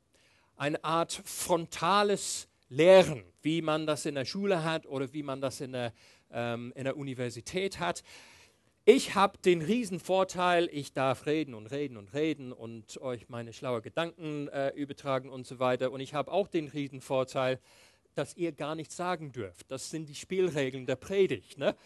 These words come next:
Also das ist, das ist ja einfach so, dumm gelaufen für euch. Ich, ich hab das Mikrofon und ihr habt irgendwie so innerlich unterschrieben, ja, wir sitzen hier so lange, bis du fertig bist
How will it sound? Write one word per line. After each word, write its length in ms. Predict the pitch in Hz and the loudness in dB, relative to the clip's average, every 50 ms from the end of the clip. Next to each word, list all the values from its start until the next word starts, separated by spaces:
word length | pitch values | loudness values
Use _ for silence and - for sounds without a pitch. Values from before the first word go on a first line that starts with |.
| - - - - | -20 -20 -14 -6
Also 320 | - 139 143 151 156 160 | -4 -2 0 2 2 2
das 240 | 156 - 165 151 - | 2 2 0 2 2
ist, 280 | 190 190 185 - - - | 2 2 0 0 -2 -2
das 120 | 180 - | -2 -2
ist 180 | 233 277 349 370 | -4 -4 0 2
ja 160 | 370 202 175 | 4 4 6
einfach 420 | 170 170 175 156 127 156 147 143 | 6 4 2 2 2 0 0 0
so, 220 | 135 - 151 123 120 | 0 0 -2 -2 2
dumm 260 | - 190 185 185 180 | 4 6 6 6 4
gelaufen 500 | - 190 196 220 233 226 220 - 196 165 | 4 4 4 6 4 4 2 0 -4 -4
für 200 | - 170 156 139 | -2 0 0 2
euch. 280 | 139 120 107 107 - - - - - - - - | 2 0 0 -2 -6 -10 -18 -20 -20 -20 -10 4
Ich, 280 | 175 202 233 - - - | 6 6 6 6 2 0
ich 220 | - 190 226 - 220 | 2 2 2 4 2
hab 160 | 196 180 - | 0 2 4
das 200 | 202 170 - - | 2 2 2 2
Mikrofon 680 | 196 196 185 - 170 165 - - - 175 226 302 320 - | 0 -2 -2 0 0 0 0 4 4 6 6 6 4 2
und 420 | - 202 185 185 190 175 196 - | 2 2 2 2 0 -6 -10 -6
ihr 260 | 208 208 220 214 170 | 0 4 4 4 4
habt 280 | 190 202 196 - 208 - | 4 0 0 -2 -2 0
irgendwie 380 | 180 202 190 180 175 190 190 | 0 0 0 -2 -4 -6 -2
so 120 | 185 190 175 | 0 0 0
innerlich 360 | - 190 202 196 185 170 190 | 0 0 0 -2 -2 -4 -6
unterschrieben, 600 | 185 175 165 160 - - - 190 196 202 190 190 - | -6 -6 -6 -6 -8 -8 -6 -6 -6 -6 -6 -4 -2
ja, 200 | 165 175 180 156 | 0 0 0 0
wir 80 | 151 | -2
sitzen 320 | 143 165 175 - - 180 165 | -4 -6 -6 -8 -8 -10 -6
hier 220 | 151 160 165 160 | -2 0 0 0
so 100 | 147 156 | 0 -2
lange, 240 | 156 160 156 151 143 | -2 -2 -2 -2 -2
bis 180 | - 151 - - | -4 -6 -8 -8
du 80 | 139 | -10
fertig 400 | - - 160 175 202 - 202 - _ | -4 0 0 0 0 0 -4 -4 _
bist 280 | 202 196 196 - - | 0 0 0 -2 -6